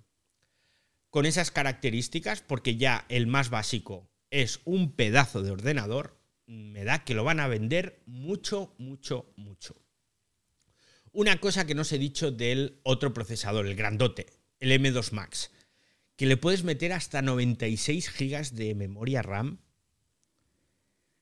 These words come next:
que es una auténtica burrada. Es una auténtica barbaridad.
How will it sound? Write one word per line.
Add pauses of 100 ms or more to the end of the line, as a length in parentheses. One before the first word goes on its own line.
(200)
que
es
una
auténtica (400)
burrada. (760)
Es
una
auténtica
barbaridad.